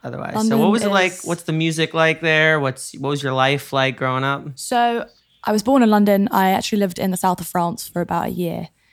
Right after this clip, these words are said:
Speaker 2: when I was
Speaker 1: Oh,
Speaker 2: really
Speaker 1: wow.
Speaker 2: small. Moved back to London. And honestly, as a kid in London, it's just kinda like any other city.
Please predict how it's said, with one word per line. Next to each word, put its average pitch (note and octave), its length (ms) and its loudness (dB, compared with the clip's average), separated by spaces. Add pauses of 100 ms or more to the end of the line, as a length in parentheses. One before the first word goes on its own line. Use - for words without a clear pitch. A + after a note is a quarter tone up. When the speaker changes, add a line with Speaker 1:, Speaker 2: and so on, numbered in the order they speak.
(220)
Speaker 2:
when G#3 160 0
I F#3+ 60 4
was F3+ 120 -2
Speaker 1:
Oh, F3+ 40 -4
Speaker 2:
really G3 160 2
Speaker 1:
wow. F3+ 60 0
Speaker 2:
small. E3 360 -4 (200)
Moved G#3+ 260 2
back G#3+ 220 2
to F#3+ 80 -4
London. F3+ 420 -2 (260)
And A3 340 0 (140)
honestly, C#4 480 2
as A#3+ 140 4
a B3+ 80 2
kid A3 360 0
in G3+ 220 0
London, G3+ 480 0 (140)
it's - 160 -6
just - 200 -8 (320)
kinda A#3+ 240 2
like G#3 200 2
any F#3 180 0
other E3+ 160 -2
city. G3+ 460 -2